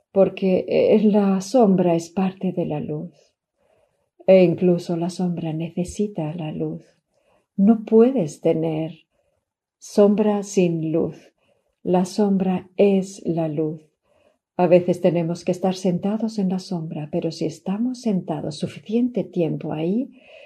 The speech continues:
finalmente llega el sol y entonces la sombra desaparece. De hecho, la sombra tiene tanto que enseñarnos, nos puede enseñar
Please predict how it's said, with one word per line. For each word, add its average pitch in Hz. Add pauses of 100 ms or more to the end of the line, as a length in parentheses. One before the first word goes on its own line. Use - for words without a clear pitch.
(220)
finalmente 180
llega 165 (420)
el 156
sol 156 (680)
y 180
entonces 185 (380)
la 170
sombra 151
desaparece. 156 (1300)
De 208
hecho, 208
la 185
sombra 180
tiene 175 (220)
tanto 190
que 180
enseñarnos, 160
nos 180
puede 214
enseñar 180